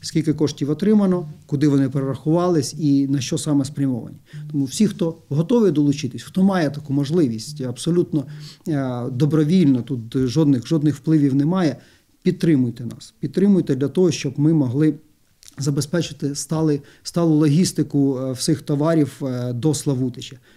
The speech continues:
Ще раз повторюю, вона вкрай непроста і, і вкрай витратна, тому що, о, най-, а, ближча до нас, е, точка, до якої ми їдемо, їхати доводиться дуже повільно, з великим витратом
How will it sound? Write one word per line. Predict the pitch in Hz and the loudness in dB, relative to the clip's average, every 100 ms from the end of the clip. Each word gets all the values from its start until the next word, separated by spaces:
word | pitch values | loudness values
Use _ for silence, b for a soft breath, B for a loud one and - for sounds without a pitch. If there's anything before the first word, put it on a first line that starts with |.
| _ | _
Ще | 170 | -2
раз | 160 | -2
повторюю, | - 143 156 143 | -2 -4 0 0
вона | 139 135 | 2 0
вкрай | 127 151 143 | -2 -2 0
непроста | 139 139 135 - 190 202 B B B - | 0 -4 -8 -6 -6 -6 B B B -8
і, | 175 143 | -2 0
і | - 147 | -2 -6
вкрай | - 165 170 151 | -4 -2 2 2
витратна, | 131 185 185 147 - 143 | 2 0 2 -2 0 -4
тому | 131 139 147 | -2 2 2
що, | 143 139 131 127 - | 2 -2 -4 -8 -16
о, | 127 117 117 - - | -14 -14 -14 -20 -2
най-, | 151 147 - b b b _ | 2 2 0 b b b _
а, | 135 127 | -10 -8
ближча | 117 110 170 165 147 | -6 0 0 2 -2
до | 131 | 0
нас, | 135 127 - - | 0 0 -6 -10
е, | 127 123 117 117 - - | -6 -6 -4 -8 -12 0
точка, | 175 - 151 127 | 0 2 -2 0
до | 139 | 0
якої | 135 139 | 2 0
ми | 135 135 | 0 2
їдемо, | 151 147 135 127 | 0 2 2 2
їхати | 139 123 143 143 131 135 | 0 -2 -4 -4 -4 -4
доводиться | 123 135 143 131 127 135 | -4 -2 0 -2 -4 -8
дуже | 147 127 175 147 | -6 0 2 2
повільно, | 151 139 160 170 135 | 0 0 4 4 2
з | 107 | 0
великим | 117 151 143 139 127 | 0 2 2 0 -2
витратом | 139 123 - 127 | -2 -4 -6 -8